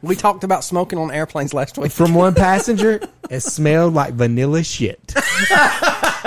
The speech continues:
Speaker 2: I'm reading this straight out of, uh, another described the cabin crew placing absorbent paper, uh, over the
Speaker 1: They didn't have
Speaker 2: aisle.
Speaker 1: the barf sawdust?
Speaker 2: What? Man, how can you not have that?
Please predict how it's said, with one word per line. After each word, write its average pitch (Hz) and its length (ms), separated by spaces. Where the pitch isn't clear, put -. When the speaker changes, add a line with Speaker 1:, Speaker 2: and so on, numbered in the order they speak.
Speaker 2:
I'm 196 160
reading 156 320
this 104 240
straight 120 440
out 107 340
of, 104 420
uh, 120 100
another 170 680
described 156 440
the 131 40
cabin 160 320
crew 156 220
placing 156 420
absorbent 135 480
paper, 180 520
uh, 117 340
over 151 200
the 196 80
Speaker 1:
They 262 40
didn't 285 140
have - 120
Speaker 2:
aisle. 175 60
Speaker 1:
the - 60
barf 247 340
sawdust? 262 600
Speaker 2:
What? 190 220
Man, 185 320
how 156 140
can 185 160
you 165 40
not 170 180
have 180 240
that? 104 260